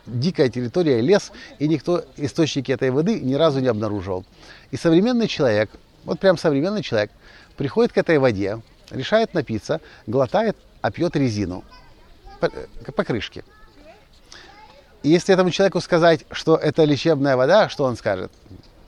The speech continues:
Какой бред. По, по крышке настоянная в водичке. Вот. Но люди двести лет её уже пьют. Соответственно, таких целебных,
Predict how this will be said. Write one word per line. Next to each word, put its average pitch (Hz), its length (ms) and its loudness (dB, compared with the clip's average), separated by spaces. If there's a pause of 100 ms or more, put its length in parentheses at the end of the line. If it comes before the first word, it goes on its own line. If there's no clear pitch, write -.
Какой - 180 -4
бред. 117 280 0 (260)
По, - 100 -4 (180)
по 170 80 -2
крышке 156 360 -6
настоянная 123 500 -2
в 95 60 -6
водичке. 135 440 -4 (1120)
Вот. 107 300 -4 (460)
Но 147 300 2
люди 196 240 2
двести 151 300 0
лет 151 160 2
её 135 160 4
уже 123 160 -2
пьют. - 260 -14 (240)
Соответственно, 131 640 -4 (300)
таких 151 300 -8 (1000)
целебных, 139 560 0